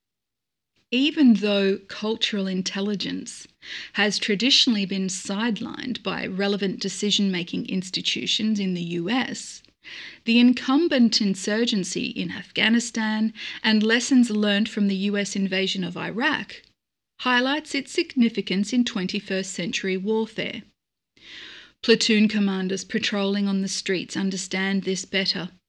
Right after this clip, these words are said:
While speaking to a returning Fourth Infantry Division commander, his repetitive emphasis on real-time situational assessment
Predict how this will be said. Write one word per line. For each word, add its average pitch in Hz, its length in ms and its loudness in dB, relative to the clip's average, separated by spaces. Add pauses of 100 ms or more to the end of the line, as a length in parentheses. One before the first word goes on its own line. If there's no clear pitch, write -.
(580)
While 208 260 2
speaking 254 480 2
to 233 160 4
a 202 40 2
returning 202 560 2
Fourth 202 480 -4
Infantry 202 520 2
Division 185 440 -2
commander, 226 680 0 (360)
his 233 220 4
repetitive 254 680 4
emphasis 233 600 0
on 185 300 -2 (240)
real-time 202 880 2
situational 190 920 -2
assessment - 800 -4